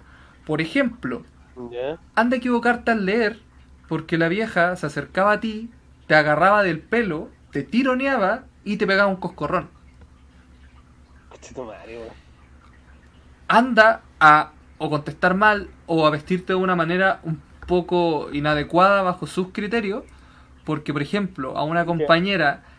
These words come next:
Speaker 1: le sacó la cotona, amarró a mi compañera a su silla con la cotona, o sea, con el delantal, le sacó un zapato, no recuerdo el contexto de esto, solo recuerdo la situación,
Speaker 2: <laughs> Ya.
Speaker 1: le sacó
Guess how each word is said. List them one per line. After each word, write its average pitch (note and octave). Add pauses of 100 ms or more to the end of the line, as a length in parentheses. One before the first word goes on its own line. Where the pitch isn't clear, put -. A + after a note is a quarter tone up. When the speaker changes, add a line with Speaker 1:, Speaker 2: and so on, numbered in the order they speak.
(160)
Speaker 1:
le D3+
sacó F#3
la A3
cotona, A3 (640)
amarró D#3
a A3
mi G#3
compañera A3+
a D3
su D3
silla F#3+
con B3
la C4
cotona, F#3 (280)
o -
sea, C3
con D3+
el D3
delantal, D3+ (1800)
le D3+
sacó F3+
un B3
zapato, B3 (340)
no F#3+
recuerdo A#3
el B3+
contexto B3
de B3+
esto, F3+
solo A3+
recuerdo A#3
la A3+
situación, A3
Speaker 2:
<laughs> - (520)
Ya. C4+
Speaker 1:
le E3+
sacó G#3+